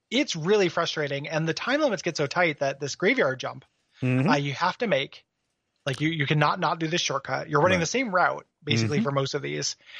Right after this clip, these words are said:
Speaker 1: And, uh, the graveyard has a little gate at the end with two
Speaker 2: Mm-hmm.
Speaker 1: indestructible walls.
Speaker 2: Yep.
Speaker 1: Uh, so if you don't line up your jump the first time, you land and explode every
Speaker 2: Every
Speaker 1: fucking
Speaker 2: time.
Speaker 1: time.
Speaker 2: Yep.
Speaker 1: Every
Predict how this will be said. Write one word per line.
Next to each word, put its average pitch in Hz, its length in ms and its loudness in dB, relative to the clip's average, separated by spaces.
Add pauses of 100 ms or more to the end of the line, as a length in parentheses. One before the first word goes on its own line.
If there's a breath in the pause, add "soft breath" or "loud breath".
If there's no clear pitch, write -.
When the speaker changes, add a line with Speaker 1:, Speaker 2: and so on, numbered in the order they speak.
(300 loud breath)
Speaker 1:
And, 175 560 2
uh, 156 160 2
the 147 100 -2
graveyard 170 640 2
has 170 160 -4
a 156 40 -6
little 175 160 -4
gate 151 220 2
at 151 80 -2
the 139 140 -4
end 131 200 -2
with 127 120 -8
two 107 180 -2
Speaker 2:
Mm-hmm. 165 80 4
Speaker 1:
indestructible 143 560 0
walls. - 500 2
Speaker 2:
Yep. 101 240 0 (400 loud breath)
Speaker 1:
Uh, 147 300 2
so 175 180 2
if 160 100 0
you 175 80 -2
don't 208 220 0
line 156 380 0
up 180 160 0
your 156 100 2
jump 151 220 -2
the 147 80 -6
first 156 280 0
time, 139 260 -2
you 147 220 -4
land 143 400 2
and 139 80 -4
explode 139 640 -2 (560)
every 165 160 8
Speaker 2:
Every 123 160 6
Speaker 1:
fucking - 240 2
Speaker 2:
time. 143 100 -8
Speaker 1:
time. 156 320 -4 (120)
Speaker 2:
Yep. 135 220 0 (180)
Speaker 1:
Every - 160 4